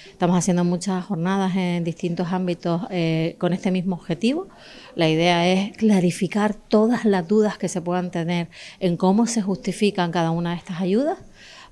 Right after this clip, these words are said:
para intentar no devolver dinero, intentar que todo salga bien y con los plazos tan ajustados que tenemos. Eh, recordamos que en el programa Islas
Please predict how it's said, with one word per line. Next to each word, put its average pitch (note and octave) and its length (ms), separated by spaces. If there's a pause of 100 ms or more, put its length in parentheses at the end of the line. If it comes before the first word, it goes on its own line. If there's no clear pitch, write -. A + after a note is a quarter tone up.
para D#3+ 560
intentar E3+ 520 (120)
no E3+ 500
devolver E3 480
dinero, F3+ 440
intentar E3 480
que E3+ 160
todo E3+ 260
salga D#3+ 300
bien E3+ 220
y F#3 60
con E3 120
los D3+ 100
plazos F3 360 (260)
tan A#3 180
ajustados F3 540
que F3 100
tenemos. F3+ 400 (540)
Eh, E3 280
recordamos E3+ 600
que D#3+ 640
en D3+ 120
el D3+ 100
programa E3 460
Islas F#3 460